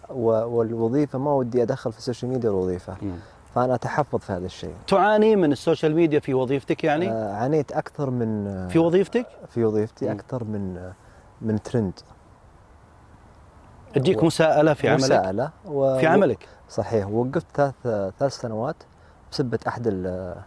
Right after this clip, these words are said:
Speaker 1: الترندات اللي طلعت علي.
Speaker 2: ال-، وقفت من الوظيفة؟
Speaker 1: وقفت بالسوشيال ميديا علشان هذا الترند.
Speaker 2: آه،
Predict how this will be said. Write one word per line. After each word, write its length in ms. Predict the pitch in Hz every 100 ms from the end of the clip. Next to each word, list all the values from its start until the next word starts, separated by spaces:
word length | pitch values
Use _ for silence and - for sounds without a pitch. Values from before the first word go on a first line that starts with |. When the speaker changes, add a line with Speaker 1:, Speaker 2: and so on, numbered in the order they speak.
| - -
Speaker 1:
الترندات 440 | - 104 92 98 95
اللي 100 | 98
طلعت 280 | - 95 -
علي. 160 | 73 82 - - - - - - -
Speaker 2:
ال-، 180 | - 117 -
وقفت 460 | - 131 135 151 -
من 60 | 135
الوظيفة؟ 500 | 123 120 143 202 214 -
Speaker 1:
وقفت 540 | 131 104 104 131 - 117
بالسوشيال 760 | 110 101 95 95 - 123 120
ميديا 440 | 131 147 151 147 -
علشان 460 | 101 104 104 123 104
هذا 160 | 101
الترند. 280 | 98 - 90 - -
Speaker 2:
آه، 160 | 90